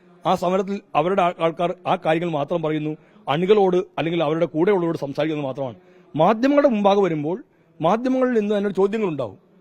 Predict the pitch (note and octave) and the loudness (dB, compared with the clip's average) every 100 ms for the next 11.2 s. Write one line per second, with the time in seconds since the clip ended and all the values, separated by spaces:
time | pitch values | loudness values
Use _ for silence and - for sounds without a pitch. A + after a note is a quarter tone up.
0 | - D#3 A#3 - G#3 A#3 A#3 A#3 A#3+ D3+ | -14 -2 -2 2 0 2 0 -2 -4 -2
1 | C4+ - G3+ B3+ C4 F3+ D#3+ D#3 F3 A#3 | -2 0 0 0 0 0 -2 -2 -4 -6
2 | _ _ - D3 F#3 B3 B3+ G#3 F3+ A#3 | _ _ -8 0 2 2 0 0 -2 -2
3 | A#3+ F#3+ F#3 F#3+ D#3+ D#3+ E3+ E3 D3+ - | -2 -2 -2 -2 -4 -4 -6 -4 -6 -6
4 | _ - E3 C#3+ F3+ A3 _ _ - E3+ | _ -12 -12 -4 -4 -4 _ _ -2 0
5 | A3+ A#3+ G#3 G3 D#3+ D#3+ C#3+ G#2+ - _ | 6 6 6 2 2 2 2 -4 -14 _
6 | - _ _ - - - C4 D4 A#3 A#3 | -20 _ _ -20 -4 0 2 2 4 4
7 | A3+ G#3+ E3 D#3+ D#3 A3 - _ _ E3 | 4 2 -2 -2 -4 -6 -10 _ _ -4
8 | A3+ E4 C#4 G3+ G3 F3 D#3+ C#3+ E3 F#3+ | 0 0 0 2 2 2 2 0 -2 -6
9 | - - - D#3+ G3+ E3 F#3+ G#3 E3 D3 | -18 -16 -2 0 2 2 2 2 0 0
10 | F3+ - _ - G3 A3 C#4 D4 A#3+ F#3 | -6 -12 _ 2 2 2 0 2 4 4
11 | F3+ | 0